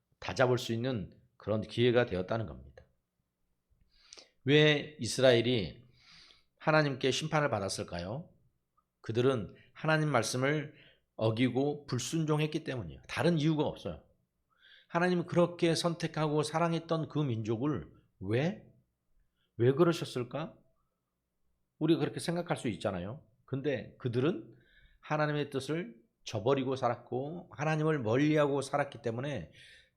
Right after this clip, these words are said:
당연히 하나님의 뜻에서 멀어져서 그런, 예, 심판을 그들이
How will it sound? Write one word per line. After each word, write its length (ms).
당연히 760
하나님의 420
뜻에서 580
멀어져서 800
그런, 520
예, 280
심판을 480
그들이 440